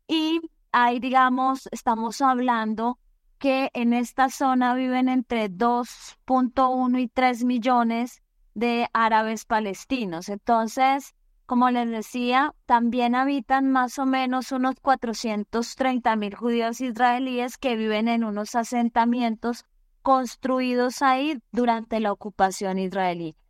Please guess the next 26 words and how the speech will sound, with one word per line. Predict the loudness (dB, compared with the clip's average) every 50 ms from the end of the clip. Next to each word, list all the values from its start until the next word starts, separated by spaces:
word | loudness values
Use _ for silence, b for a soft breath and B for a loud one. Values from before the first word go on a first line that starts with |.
| _ _ -2
Entonces, | -2 0 2
ahí | 2 2 2 2
estaríamos | 2 -2 0 4 4 4 4 4 2 2 2 -2 -4 -4
frente | -2 0 0 0 0 0 0
a | 0 2
la | 2 0 0
primera | 0 -2 -4 -2 -2 0 0 0 0 0 0
violación | 2 2 0 0 0 0 -2 -4 -4 -2 0 0 0 0 -2
al | -4 -2 -2
D | -2 -2 0
I | 0 0 0
H, | 0 -2 -2 -8 -20 -20 _ _ _ _ _ _ -4
porque | -2 -2 -2 -2 -2 0 0 2 2 0 0 -2 -6 _ _ _ _ -4
en | 0 0 2
los | 0 0 -2 -4 -2
territorios | -2 -2 0 -2 -2 0 0 0 2 0 -2 -2 -2
ocupados | -4 -4 -4 -4 -2 4 4 4 6 4 2 -2 -2
no | -4 -4
puede | -2 -2 -2 0 2
haber | 2 0 2 2 0 0 -2 -4 _ _ _ _ _ _ -2
ni | 0 2
desplazamiento | 2 0 -2 -4 -2 0 0 0 0 0 -2 -2 0 0 -2 -2 -4 -4 -2 0
de | 0 0
población | 0 0 0 0 0 0 -4 -6 -6 -8 -8 -4 0 0 2 0 0 -2 _ _ _ _
ni | -2 0 0 0
construcción | 0 -2 -2 0 0 -2 -6 -10 -8 -8 -8 -8 -10 -14 -10 -2 0 2 4 4 2 0 -4